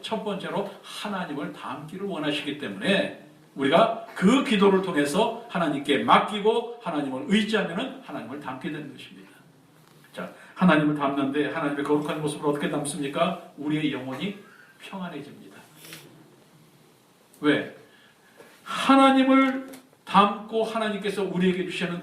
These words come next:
하늘의 평화가 우리의 영혼 속에 임하기 때문에. 여러분, 기도하는 사람은요, 정말 예수님을 잘 믿고 하나님을 의지하는 사람은요,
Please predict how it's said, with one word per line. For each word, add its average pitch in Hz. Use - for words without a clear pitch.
하늘의 247
평화가 233
우리의 175
영혼 147
속에 180
임하기 139
때문에. 98
여러분, 151
기도하는 151
사람은요, 123
정말 147
예수님을 147
잘 147
믿고 156
하나님을 151
의지하는 139
사람은요, 127